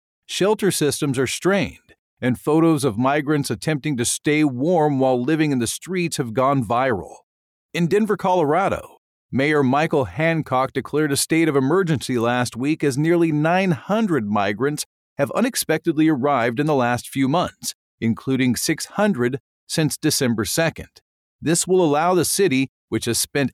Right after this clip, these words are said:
eight hundred thousand on migrant shelters, to access extra resources.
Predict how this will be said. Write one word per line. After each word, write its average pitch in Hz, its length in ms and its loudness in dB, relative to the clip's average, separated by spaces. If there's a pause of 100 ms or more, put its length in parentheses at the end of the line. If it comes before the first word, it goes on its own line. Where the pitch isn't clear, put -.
(140)
eight 143 180 0
hundred 131 460 -4
thousand 139 400 0
on 120 180 2
migrant 131 480 0
shelters, 143 560 0 (340)
to 139 180 -6
access 135 600 -2 (180)
extra 127 340 -4
resources. 123 880 -4